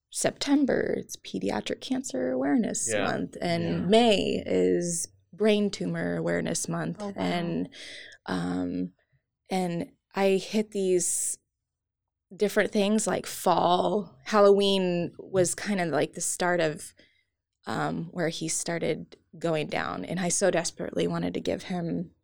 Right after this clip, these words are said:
Speaker 1: a Halloween
Speaker 2: A Halloween,
Speaker 1: experience.
Speaker 2: yeah.
Speaker 3: Yeah.
Speaker 1: And, um, and I really wanted to be able to give him a Christmas experience outside of the hospital.
Speaker 2: Right.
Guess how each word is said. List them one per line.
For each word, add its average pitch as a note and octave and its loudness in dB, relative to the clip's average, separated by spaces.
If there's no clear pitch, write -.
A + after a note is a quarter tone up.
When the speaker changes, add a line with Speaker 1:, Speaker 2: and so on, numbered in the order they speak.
Speaker 1:
a F#3 -6
Halloween F3 4
Speaker 2:
A D3+ 0
Halloween, - -2
Speaker 1:
experience. G3 -2
Speaker 2:
yeah. G3+ -10
Speaker 3:
Yeah. F#3+ -8
Speaker 1:
And, F#3 4
um, F3 2
and F#3+ 4
I F3 2
really F3 8
wanted E3 2
to E3 8
be F#3+ 0
able E3+ 2
to E3+ 0
give E3+ -2
him E3+ 0
a E3 -2
Christmas G3+ 2
experience D#3 0
outside E3+ 2
of D#3 0
the D#3 -2
hospital. - -2
Speaker 2:
Right. F#3 -6